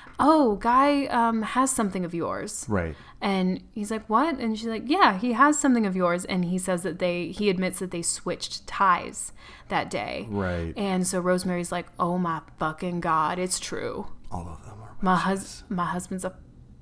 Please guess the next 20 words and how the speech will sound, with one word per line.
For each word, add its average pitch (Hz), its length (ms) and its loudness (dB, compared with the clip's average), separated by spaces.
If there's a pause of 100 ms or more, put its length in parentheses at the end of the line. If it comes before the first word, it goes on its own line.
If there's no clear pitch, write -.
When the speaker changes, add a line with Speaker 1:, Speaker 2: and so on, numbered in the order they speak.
(100)
Speaker 1:
fucking 180 560 -2
Satanist. - 600 -10 (260)
Speaker 2:
My 95 80 -6
husband's 101 340 -4
a 78 60 -12
witch. - 500 -12 (220)
Speaker 1:
My 190 80 -4
husband's 247 380 0
a 170 40 -4
witch." 254 520 0 (300)
And 190 480 0 (100)
so 202 200 -2
she's 202 260 -4
like, 202 280 -4
"Um, 311 400 4
okay, 320 360 2
that's 311 260 -2
it. 311 220 0
Thanks. 311 280 2
Bye." 320 720 8